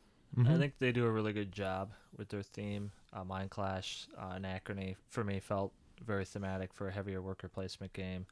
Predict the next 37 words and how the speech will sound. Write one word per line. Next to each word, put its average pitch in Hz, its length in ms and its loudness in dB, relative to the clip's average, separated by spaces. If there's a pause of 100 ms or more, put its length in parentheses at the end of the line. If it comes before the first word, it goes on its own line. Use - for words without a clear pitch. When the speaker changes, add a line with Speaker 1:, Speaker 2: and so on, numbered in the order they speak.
(260)
Speaker 2:
and 98 100 -6
the - 120 -4
art, 104 280 2
for - 140 -10
me, 95 120 -4
helped 95 320 -6
bring 98 160 -6
that 92 140 -8
out 90 140 -6
as 87 140 -12
well. 87 340 -8 (200)
Um, 87 340 -8 (640)
they 110 140 0
have 110 180 2
some 107 280 -4
unique 104 600 -4 (800)
terminology 107 760 2
where 98 140 2
sometimes 95 500 0
it - 100 -8
does 92 280 0
take 95 260 -2
a 98 40 -4
little 92 180 -2
bit 95 280 -2
to - 100 -14
get 95 140 -6
used 95 300 -4
to 131 120 2
it, 123 180 0
but 95 280 0
the 104 120 -4
terminology 92 760 -2
is - 260 -6 (160)
thematic 90 540 -6
where 85 280 -6 (960)
some, 98 260 -4